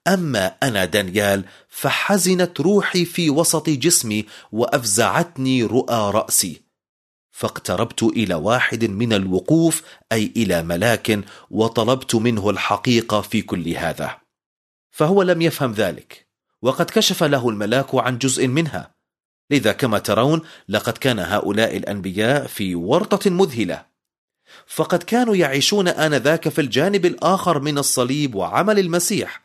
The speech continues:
حتى إنه لم تكن هناك طريقة يفهمون بها كل ذلك. فلم تكن هناك طريقة لاستيعاب كل ذلك،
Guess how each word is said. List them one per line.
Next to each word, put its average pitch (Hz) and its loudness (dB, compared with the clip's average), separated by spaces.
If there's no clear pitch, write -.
حتى 143 -2
إنه 180 2
لم 226 2
تكن 226 0
هناك 185 2
طريقة 165 2
يفهمون 143 0
بها 98 -2
كل 160 0
ذلك. 170 0
فلم 147 -2
تكن 196 2
هناك 151 0
طريقة 147 0
لاستيعاب 131 0
كل 95 -2
ذلك، 85 -4